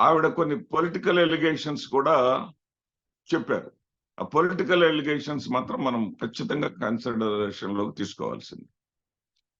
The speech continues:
ఆవిడ చెప్పినటువంటి మతపరమైనటువంటి ఏంటంటే,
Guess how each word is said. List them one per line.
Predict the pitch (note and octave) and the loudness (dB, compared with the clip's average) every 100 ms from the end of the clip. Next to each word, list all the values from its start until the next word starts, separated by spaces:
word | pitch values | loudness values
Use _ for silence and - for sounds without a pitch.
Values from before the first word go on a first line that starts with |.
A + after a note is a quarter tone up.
| _ A#2+ | _ 4
ఆవిడ | D3+ D#3+ D#3+ B2+ - _ _ _ - - | 6 8 6 4 -2 _ _ _ -8 -2
చెప్పినటువంటి | C3 E3 E3+ D#3 D#3 D#3 B2+ | 0 0 -2 0 -2 0 0
మతపరమైనటువంటి | A#2+ D#3+ D#3+ D#3+ D3+ D3 C#3 B2 C#3+ B2 A#2+ | 0 0 -2 -2 0 -2 -4 -4 -6 -2 -2
ఏంటంటే, | A2 A#2 A2 | 0 -2 -2